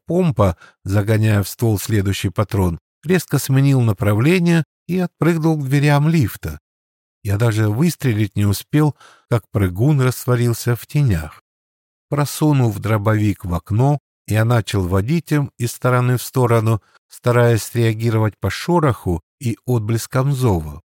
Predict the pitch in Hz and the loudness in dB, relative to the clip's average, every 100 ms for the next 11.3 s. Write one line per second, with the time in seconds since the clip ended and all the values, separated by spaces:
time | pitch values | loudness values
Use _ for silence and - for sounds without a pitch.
0 | _ _ _ _ _ _ _ 147 - - | _ _ _ _ _ _ _ -6 -6 -6
1 | 151 - - 175 - - - _ _ _ | -6 -6 -6 -4 -4 -10 -18 _ _ _
2 | 104 113 113 117 117 104 92 101 135 131 | -2 0 0 0 0 0 -2 0 0 -2
3 | - - 113 113 110 - 110 110 107 104 | -8 -6 -2 0 -2 -4 -4 -2 -2 -4
4 | - 104 98 - 101 - 92 - - 143 | -4 -6 -4 -2 -2 -2 -6 -4 -4 -2
5 | 139 131 117 _ _ _ 113 127 - - | 0 -2 -4 _ _ _ -4 -4 -4 -6
6 | 104 - 139 - - 131 - 123 117 117 | -6 -2 -4 -4 -4 -4 -2 -4 -2 -2
7 | 127 117 131 120 85 73 _ _ _ _ | -2 0 0 0 -2 -6 _ _ _ _
8 | _ 151 151 175 151 190 160 107 - 135 | _ -4 0 -2 0 2 2 2 0 0
9 | 127 82 82 113 147 151 _ _ 170 143 | 2 0 0 0 0 -2 _ _ -2 0
10 | 143 147 139 135 131 - 127 131 120 120 | 2 0 2 2 0 -6 -2 -2 0 -2
11 | 113 113 | 0 -2